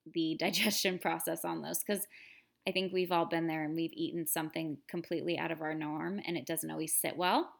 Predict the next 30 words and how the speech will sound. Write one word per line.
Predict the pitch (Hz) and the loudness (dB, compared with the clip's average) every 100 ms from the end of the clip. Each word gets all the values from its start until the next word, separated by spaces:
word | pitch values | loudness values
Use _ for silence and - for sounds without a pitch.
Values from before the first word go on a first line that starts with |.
| _ | _
So | - - 180 160 | 2 6 6 4
this | 160 185 202 - - | 4 4 6 4 4
is | 170 170 165 170 170 - - _ _ _ _ _ _ _ _ _ _ | 4 6 6 4 2 0 -4 _ _ _ _ _ _ _ _ _ _
the | - 175 165 | 0 4 6
supplement | 165 180 175 170 160 | 6 4 2 0 0
you | 165 | 0
wanna | 156 151 | -2 -2
be | 151 | -4
taking, | - - - - | -4 -6 -8 -6
digestive | - 156 170 180 - | -2 0 2 2 2
enzymes | 196 190 185 175 175 170 | 0 2 2 4 2 -2
and | - 160 | -6 -6
probiotics. | - 156 117 92 - - - | -4 -4 -4 -4 -6 -6 0
They | 165 | 2
are | 160 156 | 2 0
my | 156 | -2
go-to. | 156 202 214 208 226 196 190 | 2 4 4 4 2 2 0
I | 165 | -2
take | - 196 196 | 4 4 4
them | 208 | 2
everywhere. | 180 180 170 170 160 165 - | 2 2 2 4 4 2 0
I | 170 | 0
love | 165 165 165 | 2 2 2
them. | 165 156 156 160 _ _ _ _ - _ _ _ _ _ _ | -2 -2 -4 -8 _ _ _ _ -20 _ _ _ _ _ _
A | 185 | -2
good | 170 196 202 | 6 6 8
brand. | 208 190 185 185 | 8 10 10 8
I | 160 | 4
mean, | 190 175 | 0 4
there's | 226 240 | 4 4